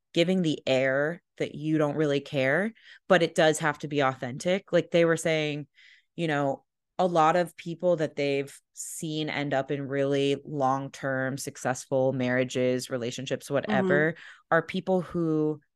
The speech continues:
Speaker 1: like, gave off an air of, like, "I don't really need this. I'm just going with the flow. Like, I'm not obsessed with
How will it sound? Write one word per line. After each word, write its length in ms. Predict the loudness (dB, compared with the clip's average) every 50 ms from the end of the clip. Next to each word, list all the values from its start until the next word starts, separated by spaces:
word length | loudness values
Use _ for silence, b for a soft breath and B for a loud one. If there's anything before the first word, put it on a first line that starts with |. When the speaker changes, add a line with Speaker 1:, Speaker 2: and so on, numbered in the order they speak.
| _ _ _ _ _ _ _ _ _ _ _ 4
Speaker 1:
like, 320 | 4 4 4 0 -4 _ _ _ _ _ 0
gave 220 | 0 2 2 4 4
off 200 | 4 2 2 0
an 80 | -6 -4
air 240 | -2 0 2 2 2
of, 160 | 2 2 0
like, 300 | 0 0 0 -2 _ -16 _ _ _ _ _ _ _ _ _ _ _ _ _ _ _ _ _ _ _ _ -2 -2
"I 80 | 0 0
don't 100 | 0 0
really 180 | 0 0 0
need 220 | 0 -2 -4 -2 0
this. 220 | 0 0 0 -2
I'm 120 | -6 -6
just 160 | -6 -8 -6 -2
going 220 | 0 0 0 0
with 100 | -2 -4
the 80 | -6 -8
flow. 340 | -4 -2 0 2 4 4
Like, 280 | 4 4 4 2 0 -2 -2
I'm 140 | 0 2 2
not 140 | 4 2
obsessed 540 | 2 0 -2 -2 0 0 0 0 -2 -8 -6 -4
with 260 | -2 -2 -4 -4